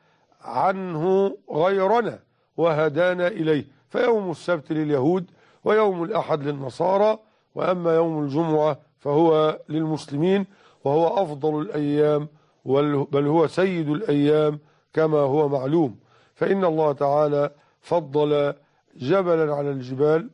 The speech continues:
وهو أحد، وبلدا على البلاد وهي مكة،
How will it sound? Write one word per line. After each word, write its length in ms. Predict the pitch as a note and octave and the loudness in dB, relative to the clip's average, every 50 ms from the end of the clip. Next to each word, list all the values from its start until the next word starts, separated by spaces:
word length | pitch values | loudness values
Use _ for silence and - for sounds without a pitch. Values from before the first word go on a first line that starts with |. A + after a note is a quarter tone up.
| _ _ - | _ _ -10
وهو 400 | - G#2+ A2+ A#2+ C3 - G#3 A3 | -6 -2 0 0 2 2 2 0
أحد، 220 | - - F#3+ F#3+ - _ _ _ _ _ - | 0 -2 -4 -4 -6 _ _ _ _ _ -6
وبلدا 540 | - C3+ C#3 F3+ G3 F#3+ F3 D3+ D#3 D3+ D3+ | -4 0 2 2 2 2 0 0 -2 -2 0
على 140 | D3 D3 D3 | -2 -2 -2
البلاد 520 | C#3+ C3+ B2 C3+ C3+ C#3+ C#3+ D3 D3 D3 C#3+ - _ _ _ _ | -4 -6 -6 -4 -2 0 2 2 0 0 -4 -10 _ _ _ _
وهي 260 | G#2 G2+ A#2 C3+ C#3 | -4 -2 0 2 2
مكة، 460 | D3 F#3+ G#3 G3+ - - F3+ F#3 F#3 | 2 0 0 -2 -4 -4 -2 -2 -2